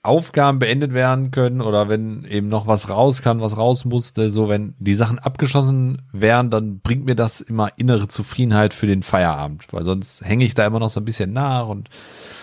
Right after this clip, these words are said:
bin da am Grübeln und das, ähm, fällt mir da schwer, ein bisschen abzuschalten. Wenn das aber so ist, dann macht das schon mal viel aus für den perfekten Feierabend. Ja, dann leckeres Essen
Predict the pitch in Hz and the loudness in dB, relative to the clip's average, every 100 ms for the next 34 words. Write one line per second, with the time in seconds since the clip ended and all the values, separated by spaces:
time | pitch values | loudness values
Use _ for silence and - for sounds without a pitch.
0 | - _ - 127 110 120 117 113 147 147 | -20 _ 0 2 2 2 0 2 2 4
1 | 123 120 117 117 113 107 101 104 - - | 6 6 4 2 -2 -4 -2 -2 -4 -8
2 | 101 98 95 104 120 _ _ - - 120 | -6 -6 -8 -10 -16 _ _ -20 -2 0
3 | 135 131 123 113 107 - 127 123 123 - | 2 4 4 2 2 2 0 0 -6 -8
4 | 139 - 165 143 151 147 160 160 151 117 | -10 -8 -6 -2 2 2 2 0 -2 0
5 | 123 120 117 107 98 101 139 147 120 117 | 0 0 -2 0 0 2 0 0 0 0
6 | 120 120 120 107 - 113 107 107 - 107 | 2 2 2 0 0 0 2 0 0 0
7 | 104 - _ 101 95 110 - - - - | -2 -4 _ -6 -2 -2 -4 -16 -6 -2
8 | 117 117 113 120 123 - - - - _ | 0 0 0 -4 -8 -18 -20 -20 -20 _
9 | 120 95 92 95 107 113 101 104 107 107 | 4 6 6 4 4 2 2 0 -2 2
10 | 151 190 202 | 2 2 -2